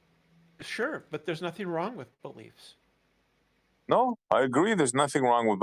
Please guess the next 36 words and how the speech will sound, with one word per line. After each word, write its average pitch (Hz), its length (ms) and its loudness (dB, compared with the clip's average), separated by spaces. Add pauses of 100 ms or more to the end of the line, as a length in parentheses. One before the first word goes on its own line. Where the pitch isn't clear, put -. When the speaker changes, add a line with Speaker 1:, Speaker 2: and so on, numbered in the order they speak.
Speaker 2:
as 104 140 2
long 135 240 4
as 117 160 2
you 120 80 2
say 127 240 2
that 113 160 4
it's 104 160 2
a 101 60 0
belief, 127 580 0 (720)
I'm 92 140 0
good 139 220 0
with 101 140 0
that. 87 200 2 (300)
No, 120 180 2
no 117 160 2
Speaker 1:
Yeah. 254 80 -6
Speaker 2:
problem. 165 380 2 (480)
Speaker 1:
Well, 208 100 -10
the 202 80 -8
thing 220 280 -6
is, 196 240 -6
is 190 180 -12
that 175 300 -6 (1300)
everything 180 680 -10
is 131 180 -12
a 120 60 -16
belief, 110 440 -16 (720)
right? 151 260 -10 (2000)
Speaker 2:
Not 156 460 2
necessarily, 107 840 2
no. 87 320 0 (1080)
Speaker 1:
Well, 190 120 -8
I 190 140 -4
think 226 300 -12
it 185 100 -8
is. 123 400 -10